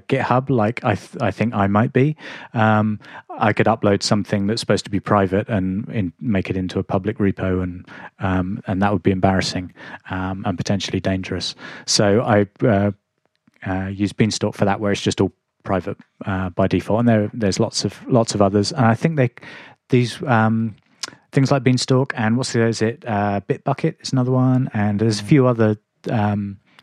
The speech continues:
Speaker 1: commercial, um,
Speaker 2: GitLab is getting pretty popular.
Speaker 1: Yeah, uh, that they basically give you a whole load of repos, um, like, under their, under their sort of fairly low cost plans. They tend to be a bit more generous than,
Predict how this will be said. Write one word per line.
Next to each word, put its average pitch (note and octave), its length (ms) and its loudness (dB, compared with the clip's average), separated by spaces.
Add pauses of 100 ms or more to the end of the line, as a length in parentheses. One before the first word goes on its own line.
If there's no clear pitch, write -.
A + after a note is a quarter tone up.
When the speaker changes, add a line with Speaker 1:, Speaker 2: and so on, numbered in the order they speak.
Speaker 1:
commercial, A2+ 640 2 (1000)
um, G2 460 -2
Speaker 2:
GitLab F#2 540 -2
is F2 120 -10
getting F#2 280 -16 (160)
pretty - 220 -20
popular. - 380 -20
Speaker 1:
Yeah, G2+ 460 2 (580)
uh, G#2 420 4 (100)
that A#2+ 320 0 (420)
they B2 80 4
basically C#3 380 2
give A#2 180 -2
you A#2+ 60 6
a G2 40 2
whole B2+ 260 2
load A#2 280 4
of G#2 120 -2
repos, G2 540 2 (320)
um, G2 600 0 (140)
like, G#2 320 2
under G2 200 4
their, F#2+ 200 4 (340)
under G2+ 360 2
their F#2+ 300 0 (280)
sort - 140 -6
of G#2 80 0
fairly G#2 320 2
low F#2+ 200 4
cost - 320 -6
plans. A2 400 0 (220)
They - 80 2
tend A2+ 200 2
to - 60 -10
be A2 80 4
a G2+ 40 -2
bit A2 160 2
more A2 140 4
generous G2+ 460 2
than, G2+ 260 0